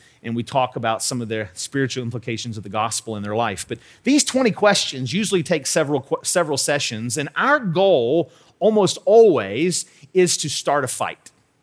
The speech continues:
You're like, "Pastor, that sounds terrible. Why would you do that?"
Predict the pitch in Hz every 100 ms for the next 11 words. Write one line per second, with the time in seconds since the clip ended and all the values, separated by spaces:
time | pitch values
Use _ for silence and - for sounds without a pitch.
0 | _ _ _ _ _ _ _ _ 185 220
1 | 208 - 269 277 - 208 254 - 190 -
2 | - 349 349 254 131 104 190 285 294 190
3 | 233 269 175 -